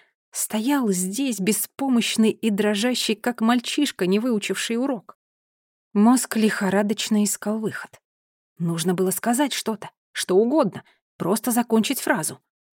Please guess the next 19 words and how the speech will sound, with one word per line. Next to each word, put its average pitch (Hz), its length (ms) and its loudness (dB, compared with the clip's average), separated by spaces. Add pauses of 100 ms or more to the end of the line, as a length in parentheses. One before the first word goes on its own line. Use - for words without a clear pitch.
(560)
«Девяносто», 208 960 4 (340)
снова 247 420 4
начал 226 360 2
он, 202 160 4 (580)
и 180 100 -2
голос 226 400 2
его, 202 200 2
обычно 196 440 2
такой 185 400 4
уверенный, 180 420 2
прозвучал 175 540 -2
хрипло 202 480 -4 (180)
и 202 100 2
надтреснуто. 208 840 -2 (960)
«Четыре 220 600 2
целых 226 560 2
семь 226 300 2
десятых 208 440 0
процента». 196 640 2